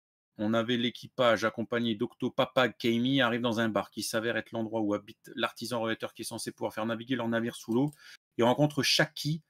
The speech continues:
Ah oui, c'était la patronne du bar. Et effectivement, Shaki, là, elle, elle explique, euh, l'histoire des, euh,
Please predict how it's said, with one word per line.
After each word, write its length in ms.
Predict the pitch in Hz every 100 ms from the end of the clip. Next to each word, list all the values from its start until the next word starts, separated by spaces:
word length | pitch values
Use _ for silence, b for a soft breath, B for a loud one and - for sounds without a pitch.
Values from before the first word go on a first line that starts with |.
| _
Ah 80 | -
oui, 200 | 143 165
c'était 240 | 151 - 135
la 80 |
patronne 320 | 127 139 147 135
du 120 | 123
bar. 320 | 123 135 117 113
Et 100 | 117
effectivement, 400 | 107 117 135 135
Shaki, 360 | - 127 143
là, 180 | 127 123 B B B -
elle, 220 | 120 117
elle 220 | 117 123
explique, 460 | 120 - 139 147 -
euh, 840 | 117 110 107 104 101 98 98 98
l'histoire 500 | 101 113 - 120 113
des, 320 | 101 104 101
euh, 320 | 98 92 90